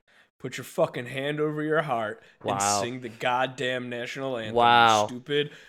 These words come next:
Speaker 2: Wow.
Speaker 1: ungrateful fucking cunt.
Speaker 2: Yes.
Speaker 1: You spoiled little fucking brat.
Speaker 2: Yes.
Speaker 1: Who didn't wanna play, you didn't wanna go out on the court.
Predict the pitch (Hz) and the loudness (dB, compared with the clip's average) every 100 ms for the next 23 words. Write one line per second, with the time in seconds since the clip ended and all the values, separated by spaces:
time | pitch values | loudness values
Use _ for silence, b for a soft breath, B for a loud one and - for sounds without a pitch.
0 | b _ 123 113 113 117 117 110 104 - | b _ -4 0 4 6 6 4 2 -2
1 | 165 160 - 175 160 - 165 170 - - | -6 -6 -2 0 0 -2 -6 -6 -8 -8
2 | 143 101 90 - 123 127 107 123 127 - | -10 -8 -16 -8 0 2 2 -2 -10 -10
3 | - - - - 147 151 175 185 190 170 | -8 -6 -8 -8 0 2 4 2 0 -2
4 | 165 170 170 170 165 165 165 160 151 107 | -2 -2 -4 0 -2 -2 -8 -6 -6 -6
5 | 101 196 285 165 - - 127 123 147 165 | -2 0 0 -2 -6 -10 -14 -10 2 4
6 | 190 196 196 196 185 170 147 156 143 156 | 4 4 4 4 2 -2 -2 -8 -4 2
7 | 175 175 180 185 190 196 202 214 208 220 | 2 4 4 6 8 12 12 10 6 10
8 | 285 - | 10 10